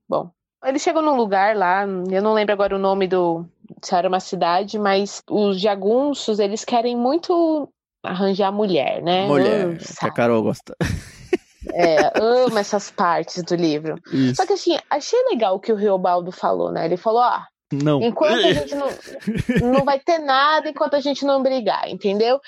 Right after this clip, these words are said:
Speaker 1: E aí eu pensei que o Diadorim nessa hora ia falar, isso mesmo, todo mundo aí no celibatário e tal, porque só o Diadorim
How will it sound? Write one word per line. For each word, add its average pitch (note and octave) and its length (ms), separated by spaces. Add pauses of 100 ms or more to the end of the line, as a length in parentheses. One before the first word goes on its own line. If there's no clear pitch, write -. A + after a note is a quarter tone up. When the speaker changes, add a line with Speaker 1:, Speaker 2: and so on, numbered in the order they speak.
(240)
Speaker 1:
E B3 80
aí B3+ 160
eu C4 220
pensei C#4+ 320
que C#4 140
o C4 40
Diadorim A#3+ 480
nessa C4 280
hora A#3+ 160
ia B3+ 80
falar, B3+ 220
isso A4 260
mesmo, E4+ 640
todo D#4 260
mundo D4+ 200
aí D4+ 120
no C#4+ 120
celibatário C4 1040
e A3+ 40
tal, G#3+ 220
porque - 180
só G3+ 220
o B3+ 40
Diadorim F#4+ 580